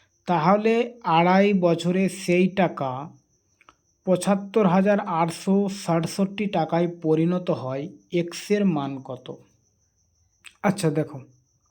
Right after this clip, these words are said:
এখানে প্রথমে আমরা যেটা দেখব যে এখা-, এখানে টাইমটা বলেছে আড়াই বছর। আড়াই বছর মানে ত্রিশ মাস। আর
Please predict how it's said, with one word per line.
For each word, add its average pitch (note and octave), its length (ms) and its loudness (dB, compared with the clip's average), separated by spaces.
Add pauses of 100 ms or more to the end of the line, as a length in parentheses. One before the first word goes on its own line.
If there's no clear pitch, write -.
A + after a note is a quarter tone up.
(680)
এখানে F#3 360 4
প্রথমে G3 420 0
আমরা G3 220 2
যেটা G3 220 2
দেখব E3 580 0
যে E3 120 -6
এখা-, E3+ 200 -4
এখানে F#3 300 0
টাইমটা F3 520 0
বলেছে F3+ 380 -2 (200)
আড়াই D#3+ 360 -2
বছর। C3 400 -8 (1080)
আড়াই F#3+ 480 4
বছর F#3 640 2
মানে F#3 760 2 (880)
ত্রিশ G3+ 420 0
মাস। G3 360 4 (1300)
আর D#3 120 -4